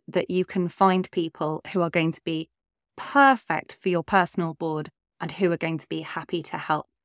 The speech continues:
So I'll make sure that I put links to all of the episodes I've created before about networking. They're a little while ago now. I think the very first one was episode fifteen. And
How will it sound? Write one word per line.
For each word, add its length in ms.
So 420
I'll 140
make 360
sure 280
that 120
I 100
put 240
links 300
to 240
all 200
of 80
the 140
episodes 560
I've 180
created 500
before 360
about 260
networking. 760
They're 140
a 40
little 340
while 220
ago 220
now. 340
I 80
think 200
the 100
very 320
first 420
one 200
was 280
episode 480
fifteen. 720
And 280